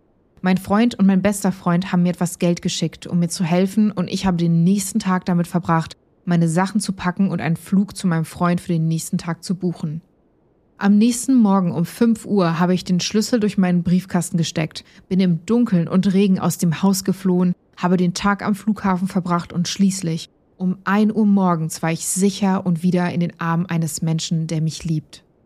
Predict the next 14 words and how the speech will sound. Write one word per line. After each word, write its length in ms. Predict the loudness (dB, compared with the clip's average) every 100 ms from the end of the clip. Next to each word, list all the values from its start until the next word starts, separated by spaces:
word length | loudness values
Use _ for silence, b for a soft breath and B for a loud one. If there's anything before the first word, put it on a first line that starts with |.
| _ _ _ -6
Die 60 |
Gastmutter 680 | 0 0 2 0 2 2 0
ist 200 | -2 0
am 100 | 2
nächsten 340 | 2 0 2
Morgen 380 | 2 4 4 2
um 240 | 2 2
neun 220 | 2 2 2
Uhr 80 |
früh 200 | 0 0
nach 220 | 2 2 2
Hause 260 | 2 2
gekommen, 460 | 0 0 0 0 2
um 280 | 0 0